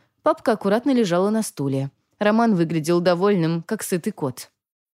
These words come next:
«Пожалуй, нам с Марусей пора», сказала я, и он с энтузиазмом согласился. Труднее всего было вытащить Марусю из-за стойки. Она ела там ветчину и не хотела уходить. Дома мы с ней застали полную тишину и порядок.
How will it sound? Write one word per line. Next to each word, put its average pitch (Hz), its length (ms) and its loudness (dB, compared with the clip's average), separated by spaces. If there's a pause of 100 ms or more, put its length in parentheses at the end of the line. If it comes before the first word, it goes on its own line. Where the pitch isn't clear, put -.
(120)
«Пожалуй, 320 380 2
нам 285 160 2
с - 80 -8
Марусей 254 340 0
пора», 151 360 -4 (160)
сказала 185 400 0
я, 175 320 0 (160)
и 240 100 2
он 339 160 2
с - 80 -8
энтузиазмом 202 680 0
согласился. 143 840 -4 (520)
Труднее 302 340 2
всего 277 280 0
было 220 240 4
вытащить 220 440 -2
Марусю 233 440 -2
из-за 226 220 -2
стойки. 139 560 -4 (220)
Она 262 180 4
ела 208 280 2
там 185 220 0
ветчину 180 540 -2 (160)
и 247 60 2
не 233 120 4
хотела 175 400 0
уходить. 147 580 -6 (680)
Дома 359 300 2
мы 349 100 4
с - 100 -4
ней 262 160 2
застали 262 440 0
полную 190 400 2
тишину 175 420 -2
и 254 80 2
порядок. 147 640 -4